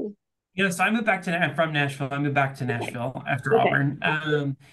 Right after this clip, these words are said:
Speaker 1: I think it is a challenge to grow up. I mean, the, the, we, we live in a world where our parents help pay the bills and they help pay our rent and pay for food. And, and then it's like, "Oh, you have to pay for all those things now." And the world is very expensive,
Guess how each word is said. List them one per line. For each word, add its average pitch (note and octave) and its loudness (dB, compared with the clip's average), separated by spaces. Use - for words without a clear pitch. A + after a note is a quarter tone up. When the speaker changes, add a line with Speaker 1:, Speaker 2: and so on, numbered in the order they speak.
Speaker 1:
I E3 2
think G3+ -2
it G#3+ 0
is F#3 2
a F#3 2
challenge G3+ 0
to F3+ 2
grow E3+ 2
up. F3 -6
I D#3 0
mean, C#3+ 2
the, C#3+ 0
the, D3+ 2
we, D#3 -4
we E3 2
live F3 2
in F3+ 2
a D#3+ 2
world D#3+ 2
where C#3 4
our C#3+ -4
parents C#3 -2
help C#3 -4
pay C#3 0
the C#3 2
bills C3 2
and A#2+ 0
they A#2+ 0
help C3+ 0
pay C#3 -2
our D3+ 2
rent C3+ 2
and A2+ -4
pay C3 -2
for E3 -2
food. F3 2
And, C3 -2
and - 2
then D#3 4
it's D3+ -2
like, C#3 2
"Oh, D#3+ 0
you D#3+ 0
have G3 -6
to - -10
pay C#3 -2
for B2+ -6
all A#2 -4
those A#2+ -6
things B2+ -8
now." - -4
And E3 2
the E3 2
world A3 2
is D#3+ -2
very G3 4
expensive, E3+ -4